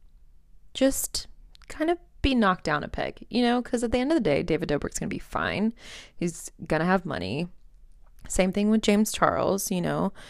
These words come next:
Um, you know, they're gonna be fine. It's just, they need to be humbled. They need to be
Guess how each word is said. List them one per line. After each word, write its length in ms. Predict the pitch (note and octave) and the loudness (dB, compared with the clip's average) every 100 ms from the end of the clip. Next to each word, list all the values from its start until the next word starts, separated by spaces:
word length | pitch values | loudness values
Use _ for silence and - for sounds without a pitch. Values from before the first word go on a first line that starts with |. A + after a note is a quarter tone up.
| - - - F#3 | -20 -20 -4 0
Um, 540 | F#3 F3+ F#3 F#3+ G3 | 4 4 4 2 0
you 140 | A#3+ C#4+ | 0 2
know, 180 | B3 | 2
they're 120 | B3+ C4+ | 4 2
gonna 140 | E4 | 4
be 120 | F4+ | 2
fine. 640 | D4 - - G#3 - F#3+ F#3+ | 2 0 2 2 0 -8 -6
It's 240 | - G3 - | -2 -2 4
just, 380 | A#3 A#3 - - | 4 4 0 -8
they 240 | F#3+ A#3 | 2 4
need 220 | A3+ A3 B3+ | 4 4 4
to 80 | |
be 100 | C#4+ | 4
humbled. 500 | C4 B3 B3 - - - | 4 4 2 0 -6 -4
They 100 | E3+ | -2
need 220 | F3+ F3+ | -2 -2
to 100 | - | -4
be 460 | F#3+ E3+ E3+ E3+ | -2 0 2 2